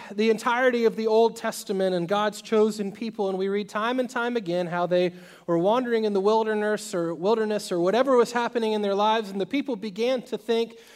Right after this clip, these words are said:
"We can do this better on our own," or, "We don't need God."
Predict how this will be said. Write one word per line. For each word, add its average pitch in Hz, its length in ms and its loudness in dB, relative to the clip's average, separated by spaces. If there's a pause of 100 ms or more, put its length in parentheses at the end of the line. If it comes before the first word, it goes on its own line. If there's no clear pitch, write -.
(120)
"We 254 140 2
can 262 160 0
do 247 160 2
this 233 160 4
better 220 360 2
on 196 180 0
our 175 200 0
own," 139 220 0
or, 151 100 0
"We 220 180 0
don't 226 300 2
need 196 380 -2
God." 127 480 -8